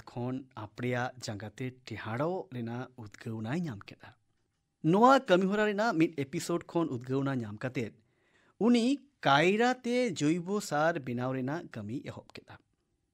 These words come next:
ᱯᱨᱚᱠᱤᱛ ᱥᱟᱶ ᱟᱹᱰᱤ ᱜᱟᱹᱦᱤᱨ ᱥᱟᱹᱜᱟᱹᱭ ᱫᱚᱦᱚᱭᱤᱡ ᱵᱚᱨᱥᱟ ᱡᱤᱭᱟᱜ ᱱᱚᱣᱟ ᱠᱩᱨᱩᱢᱩᱴᱩ ᱟᱨ ᱦᱚᱲ ᱠᱚ ᱞᱟᱹᱜᱤᱫ ᱦᱚᱸ ᱟᱭ ᱩᱯᱟᱹᱭ ᱨᱮᱱᱟᱜ ᱫᱟᱣ ᱮ ᱟᱹᱜᱩ ᱟᱠᱟᱫᱟ᱾ ᱤᱧᱨᱮᱱ ᱜᱷᱟᱨᱚᱸᱡᱽ ᱦᱚᱲ ᱠᱚ, ᱜᱟᱯᱟ ᱫᱚ ᱵᱟᱜᱮ ᱮᱭᱟᱭ ᱱᱚᱵᱷᱮᱢᱵᱚᱨ,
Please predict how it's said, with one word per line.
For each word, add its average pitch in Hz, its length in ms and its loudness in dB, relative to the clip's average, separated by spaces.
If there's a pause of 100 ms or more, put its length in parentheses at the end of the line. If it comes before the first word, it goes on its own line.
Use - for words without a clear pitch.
(320)
ᱯᱨᱚᱠᱤᱛ 160 360 2
ᱥᱟᱶ 196 260 0 (100)
ᱟᱹᱰᱤ 139 200 -4
ᱜᱟᱹᱦᱤᱨ 131 560 -4
ᱥᱟᱹᱜᱟᱹᱭ 123 380 -4
ᱫᱚᱦᱚᱭᱤᱡ 135 520 0
ᱵᱚᱨᱥᱟ 117 320 -8
ᱡᱤᱭᱟᱜ 127 380 -4 (120)
ᱱᱚᱣᱟ 117 260 -2 (100)
ᱠᱩᱨᱩᱢᱩᱴᱩ 123 580 -4 (500)
ᱟᱨ 180 360 6
ᱦᱚᱲ 143 260 2
ᱠᱚ 175 140 -6
ᱞᱟᱹᱜᱤᱫ 123 340 -6
ᱦᱚᱸ 147 260 -4 (440)
ᱟᱭ 214 300 6
ᱩᱯᱟᱹᱭ 151 320 2
ᱨᱮᱱᱟᱜ 165 420 -2 (240)
ᱫᱟᱣ 123 400 0
ᱮ 117 160 -4 (160)
ᱟᱹᱜᱩ 107 240 -10
ᱟᱠᱟᱫᱟ᱾ - 340 -20 (560)
ᱤᱧᱨᱮᱱ 220 320 4
ᱜᱷᱟᱨᱚᱸᱡᱽ 104 420 -6
ᱦᱚᱲ 113 180 -12
ᱠᱚ, - 140 -18 (640)
ᱜᱟᱯᱟ 196 300 8
ᱫᱚ 233 220 6
ᱵᱟᱜᱮ 156 440 4
ᱮᱭᱟᱭ 135 340 -4
ᱱᱚᱵᱷᱮᱢᱵᱚᱨ, 113 480 -8